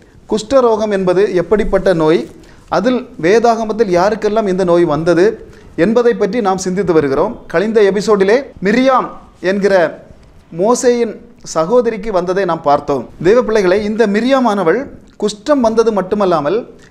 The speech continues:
இவள் போய் சேர வேண்டிய கானான் பிரதேசத்தை இவள் போய் சேராமல் இடையிலேயே போனாள், இடையிலேயே மரித்து போனாள் என்பதை நாம் வாசிக்கிறோம். தேவ பிள்ளைகளே, இன்று இந்த நிகழ்ச்சியை பார்த்து கொண்டிருக்கிற ஒவ்வொரு தேவ பிள்ளைகளோடும் நான் சொல்லிக்கொள்ள ஆசைப்படுவது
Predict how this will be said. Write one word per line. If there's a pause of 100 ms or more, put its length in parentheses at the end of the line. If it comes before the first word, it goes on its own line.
(140)
இவள் (120)
போய் (160)
சேர (120)
வேண்டிய (180)
கானான்
பிரதேசத்தை (440)
இவள்
போய்
சேராமல் (360)
இடையிலேயே (120)
போனாள், (360)
இடையிலேயே (100)
மரித்து
போனாள்
என்பதை
நாம்
வாசிக்கிறோம்.
தேவ
பிள்ளைகளே, (500)
இன்று (160)
இந்த
நிகழ்ச்சியை
பார்த்து
கொண்டிருக்கிற (140)
ஒவ்வொரு (100)
தேவ (120)
பிள்ளைகளோடும்
நான்
சொல்லிக்கொள்ள (120)
ஆசைப்படுவது